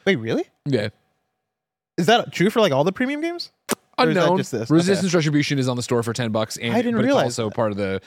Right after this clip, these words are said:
Speaker 2: uh, P S Plus Premium. Yeah.
Speaker 1: Gotcha.
Speaker 2: Yeah.
Speaker 1: Oh, that's fascinating.
Speaker 2: Yeah, 'cause I was on the fence of, "Oh, should I just buy it 'cause I could, I saw that I could buy it or whatever? Should I?" Maybe I'm,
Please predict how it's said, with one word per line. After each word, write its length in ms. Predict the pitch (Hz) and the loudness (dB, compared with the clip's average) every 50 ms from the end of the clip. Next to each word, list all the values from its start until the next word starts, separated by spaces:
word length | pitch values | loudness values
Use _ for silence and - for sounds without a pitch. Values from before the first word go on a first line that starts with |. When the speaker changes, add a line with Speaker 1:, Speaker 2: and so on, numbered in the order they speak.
| - - _ _ _ - | -16 -20 _ _ _ -2
Speaker 2:
uh, 180 | 127 120 117 107 - - | 0 0 0 -2 -4 -4
P 160 | - 131 113 | -4 -2 -2
S 120 | 110 - | -2 -4
Plus 180 | - 107 98 - | -6 -6 -6 -6
Premium. 380 | - 107 95 95 95 95 98 | -6 -6 -6 -6 -4 -4 -4
Yeah. 60 | 98 113 | -2 -2
Speaker 1:
Gotcha. 340 | 127 123 120 120 - 127 107 | 0 0 0 -2 -2 -4 -6
Speaker 2:
Yeah. 100 | 104 120 - _ _ _ _ | -6 -6 -10 _ _ _ _
Speaker 1:
Oh, 160 | 131 180 226 196 | 0 2 2 2
that's 160 | 214 - - | 2 0 0
fascinating. 480 | 147 147 165 - - 107 101 95 107 - | 0 -2 -2 -2 -6 -8 -8 -8 -8 -6
Speaker 2:
Yeah, 160 | 113 101 92 | -6 -6 -4
'cause 160 | - 120 120 | -4 -4 -2
I 80 | 131 135 | -2 0
was 80 | 139 | 0
on 100 | 147 143 131 | 0 0 -2
the 60 | 120 | -4
fence 260 | - 139 131 123 - 113 | -4 -4 -6 -4 -4 -6
of, 80 | 110 113 | -6 -6
"Oh, 80 | 110 104 | -6 -6
should 180 | - 117 107 | -8 -8 -8
I 180 | 104 98 95 - _ _ _ _ _ _ | -8 -8 -10 -12 _ _ _ _ _ _
just 200 | 113 123 104 - | -8 -8 -4 0
buy 220 | - 147 151 143 143 | 2 2 4 4 2
it 180 | 143 135 - - | 0 0 -4 -4
'cause 100 | - 120 | -4 -2
I 80 | 110 107 | -2 -2
could, 160 | 107 104 - - | -4 -6 -6 -6
I 80 | 117 107 | -6 -2
saw 200 | - 123 110 107 | 0 -2 0 0
that 100 | 107 104 | -2 -2
I 40 | 107 | -2
could 120 | 117 107 | -2 -2
buy 200 | 98 104 101 101 104 | -2 -2 -2 0 -2
it 40 | |
or 60 | 101 104 | -2 -2
whatever? 300 | 104 104 104 98 95 95 | -2 -2 -4 -4 -6 -6
Should 140 | - 107 98 | -6 -6 -6
I?" 100 | 98 101 107 - - 160 - | -6 -8 -10 -12 -14 -10 -2
Maybe 320 | 151 190 190 196 220 214 | 0 2 2 2 2 2
I'm, 380 | 190 170 160 156 156 156 151 | 2 2 2 2 0 -2 -4